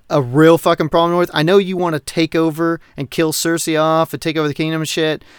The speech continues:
Uh, you got dragon stuff, you'll be able to do that, and I'll help you and stuff." I think it was kind of implied, like, "I'll help you, but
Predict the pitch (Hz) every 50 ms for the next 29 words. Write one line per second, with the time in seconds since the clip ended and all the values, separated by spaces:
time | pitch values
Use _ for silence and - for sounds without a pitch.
0 | - - - 147 143 143 143 170 180 196 185 143 160 160 160 165 160 - 180 170
1 | 160 - 143 156 151 160 165 165 151 143 127 123 139 147 156 165 165 165 170 170
2 | 170 - - - - - - _ _ - 139 139 143 147 139 143 143 151 - 156
3 | 156 156 151 - - 160 160 160 160 - - - 165 - 233 262 240 233 196 165
4 | 143 - 185 175 170 160 131 143 135 - 156 156 151 147 151 147 - - 160 180
5 | 214 208 208 240 247 - - 160 147 127 147 147 147 -